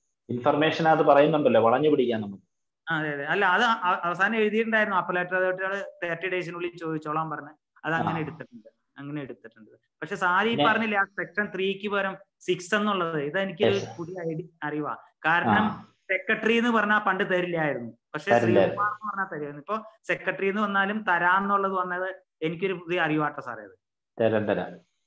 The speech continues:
Speaker 1: പിന്നെ ഞാൻ പറഞ്ഞല്ലോ third party information എന്ന് പറയുന്നത്, സാറ് പറഞ്ഞത് third party information എങ്ങനെയാണെന്ന് എനിക്ക് മനസ്സിലാവുന്നില്ല. Third, ഞാൻ
Speaker 2: അതായത്
Speaker 1: അതിന്റെ ഡി-, ആ, third പാർട്ടിയിലേക്ക് ഞാൻ കൂടുതൽ details പോയില്ല എന്നുള്ളൂ, കാരണം അത് വലിയ താല്പര്യം ഇല്ല.
Speaker 2: അത് അതായത് സാറേ, നോർത്ത് ഇന്ത്യയിലുള്ള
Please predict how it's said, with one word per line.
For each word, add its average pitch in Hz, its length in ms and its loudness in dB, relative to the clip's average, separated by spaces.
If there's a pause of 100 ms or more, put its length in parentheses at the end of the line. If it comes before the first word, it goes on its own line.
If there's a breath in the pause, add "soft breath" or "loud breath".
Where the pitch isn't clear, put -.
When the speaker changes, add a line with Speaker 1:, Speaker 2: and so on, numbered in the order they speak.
(160)
Speaker 1:
പിന്നെ 147 180 6
ഞാൻ 165 140 8
പറഞ്ഞല്ലോ 170 340 6
third 151 240 6
party 180 240 8
information 185 560 -2
എന്ന് 170 120 -2
പറയുന്നത്, 156 400 -2
സാറ് 139 240 -2
പറഞ്ഞത് 180 520 -2
third 151 220 2
party 165 180 2
information 160 640 -6
എങ്ങനെയാണെന്ന് 151 380 2
എനിക്ക് 147 220 -4
മനസ്സിലാവുന്നില്ല. 127 640 -2 (520)
Third, 123 160 6
ഞാൻ 247 80 6
Speaker 2:
അതായത് 214 100 6
Speaker 1:
അതിന്റെ 139 200 4
ഡി-, 135 320 2 (320)
ആ, 131 140 0
third 131 300 4
പാർട്ടിയിലേക്ക് 180 840 6
ഞാൻ 175 200 2
കൂടുതൽ 170 200 4
details 165 460 2
പോയില്ല 180 380 2
എന്നുള്ളൂ, 135 280 -2
കാരണം 117 180 -2
അത് 127 160 -6
വലിയ 139 200 -2
താല്പര്യം 147 400 0
ഇല്ല. 131 140 -2
Speaker 2:
അത് - 260 -4
അതായത് 226 360 -2
സാറേ, 208 300 2
നോർത്ത് 190 400 -2
ഇന്ത്യയിലുള്ള 214 680 2